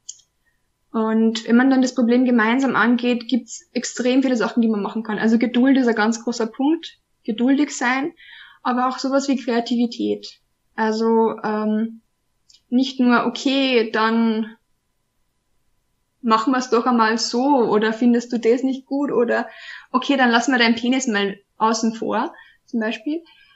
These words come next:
ähm, sondern wirklich auch, keine Ahnung, Fantasien ausprobieren zum Beispiel, aber auch sowas wie die, die, die Mindsets in der Beziehung einmal hinterfragen.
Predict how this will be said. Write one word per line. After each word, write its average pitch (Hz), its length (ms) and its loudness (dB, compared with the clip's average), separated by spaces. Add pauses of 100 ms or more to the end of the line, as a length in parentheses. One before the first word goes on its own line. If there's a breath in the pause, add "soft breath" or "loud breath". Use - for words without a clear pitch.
(180 soft breath)
ähm, 233 280 2
sondern 247 360 2
wirklich 254 380 0
auch, 233 320 0 (1600)
keine 262 220 2
Ahnung, 247 340 6
Fantasien 240 640 0
ausprobieren 214 800 -2
zum 214 200 -4
Beispiel, 214 840 -4 (800 loud breath)
aber 240 420 4
auch 247 100 0
sowas 262 480 -4
wie 247 640 0 (340)
die, 240 140 0
die, 240 200 2
die 240 140 2
Mindsets 226 680 2
in 247 120 0
der 269 80 0
Beziehung 202 760 -6 (180)
einmal 202 200 0
hinterfragen. 202 840 -6